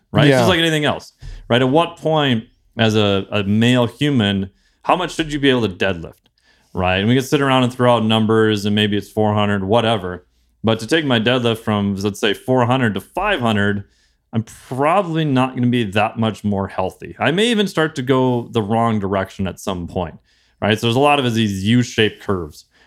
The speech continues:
Speaker 1: right? If I don't deadlift at all, I'm an injury waiting to happen. I start deadlifting, I get to a certain strength, ooh, I'm much better. But at some point, if I keep pushing it in terms of health, not performance, I'm gonna now start be going down on the other side.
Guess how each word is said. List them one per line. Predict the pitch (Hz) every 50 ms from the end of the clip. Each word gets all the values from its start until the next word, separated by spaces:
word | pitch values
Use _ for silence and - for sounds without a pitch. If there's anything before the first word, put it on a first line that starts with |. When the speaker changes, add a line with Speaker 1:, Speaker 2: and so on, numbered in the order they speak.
| _ _ -
Speaker 1:
right? | 95 101
If | 98
I | 113 127
don't | 156 170 165 131 - -
deadlift | 131 147 143 139 131 120 -
at | 110 113
all, | 123 123 117 107 101 98 98 98 - -
I'm | 101 110 107 107
an | 104 107
injury | 107 110 107 104 110 107 101
waiting | 95 101 104 101 104 101
to | 87
happen. | 95 92 85 - 80 76 78 - _ _ _ _ _ _ -
I | 104 104
start | - - 139 135 127
deadlifting, | 131 127 123 123 123 117 - 123 110 110
I | 104
get | 101 110 120 113 -
to | - 113 107
a |
certain | - - 127 117 104 101
strength, | - - - 151 180 196 190 - - -
ooh, | 196 208 190 151 127
I'm | 117 117 123
much | 139 143 117 110 98 101
better. | 131 139 131 113 98 92 90 90 - _ _ _ _ _ _ _ _ -
But | 120 123
at | 123
some | - 208 220 214 190
point, | - 190 190 185 160 127
if | 117
I | 120 117
keep | - - 160 135 -
pushing | 180 190 185 - - 123
it | 113 110 107
in | 110 110
terms | - 139 127 113 104
of | 98 -
health, | - - - - 220 196 139 110 110 110 - -
not | 123 123 131 123 -
performance, | 120 110 - - 185 175 135 110 101 101 101 - _ _ _ _ _ _ _ _ -
I'm | 110 117
gonna | 117 110
now | 110 110 113 113 113 110
start | 107 - - 110 107 107 - 104
be | 107 104 101 98 95 90 101 135 131
going | 104 110 104 98 92 90
down | 90 87 87 90 87
on | 85 87
the | 87
other | 82 82 80
side. | - - 73 71 73 76 -